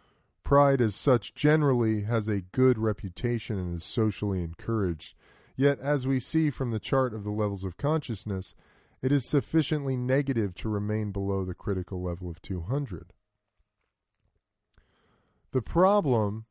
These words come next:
as we all know, is that pride goeth before a fall. Pride is defensive and vulnerable because it is dependent upon external conditions. The inflated ego is vulnerable to attack.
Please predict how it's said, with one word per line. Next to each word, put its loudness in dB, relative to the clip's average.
as -4
we 2
all 4
know, -4
is 0
that 0
pride 4
goeth 4
before -2
a -4
fall. -4
Pride 4
is -2
defensive -2
and -2
vulnerable 0
because -4
it -2
is -2
dependent -2
upon -2
external -2
conditions. -4
The 2
inflated 4
ego 2
is -4
vulnerable -2
to -4
attack. -6